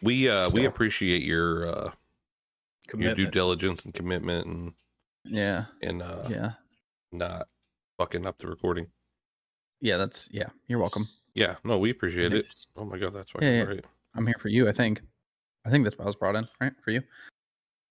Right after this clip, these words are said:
Speaker 1: <laughs> I don't know. Where the fuck is your list?
Speaker 2: It's in
Speaker 1: Oh, it's
Speaker 3: It's a paper
Speaker 2: the
Speaker 3: list, dude.
Speaker 2: It's in the podcast, yeah.
Speaker 1: I'm gonna
Speaker 2: It's in the podcast messages.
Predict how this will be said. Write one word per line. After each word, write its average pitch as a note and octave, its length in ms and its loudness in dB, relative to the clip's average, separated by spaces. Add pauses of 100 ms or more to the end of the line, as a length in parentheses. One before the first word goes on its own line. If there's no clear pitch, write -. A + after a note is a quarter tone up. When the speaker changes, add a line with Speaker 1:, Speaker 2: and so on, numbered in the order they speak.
(140)
Speaker 1:
<laughs> - 20 -14
I - 1040 -8
don't B2 80 2
know. B2 80 4
Where A2+ 140 4
the E3+ 120 2
fuck E3 200 -2
is C#3 140 0
your F2+ 120 -2
list? G2 500 -2 (1080)
Speaker 2:
It's - 180 0
in E3+ 220 10
Speaker 1:
Oh, E3+ 40 10
it's - 80 6
Speaker 3:
It's - 80 0
a C#3+ 180 10
paper C#3 240 10
Speaker 2:
the C3+ 80 10
Speaker 3:
list, G#2+ 320 6
dude. C#3+ 280 2
Speaker 2:
It's A#2+ 200 0
in D3 100 6
the C#3+ 100 8
podcast, C3 600 4
yeah. B2+ 160 6
Speaker 1:
I'm - 40 2
gonna G#2 240 4
Speaker 2:
It's E2+ 80 6
in C3+ 60 10
the A#2+ 60 8
podcast A#2+ 680 6
messages. A2+ 520 4